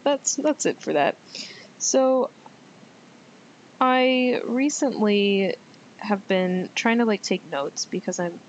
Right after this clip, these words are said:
I wanna ha-, talk about something and kind of know in some, like, direction where I'm going to go every time I hit record. And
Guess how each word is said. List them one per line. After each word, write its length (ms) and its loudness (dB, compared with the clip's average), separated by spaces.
I 120 -2
wanna 440 0
ha-, 140 -8
talk 220 0
about 260 -4
something 520 -6
and 140 -4
kind 240 0
of 120 -6
know 340 -4
in 140 -6
some, 300 -4
like, 280 -6
direction 560 -4
where 120 -2
I'm 100 -6
going 220 -8
to 100 -12
go 300 -2
every 200 -4
time 400 -8
I 220 -4
hit 280 -2
record. 580 -2
And 400 2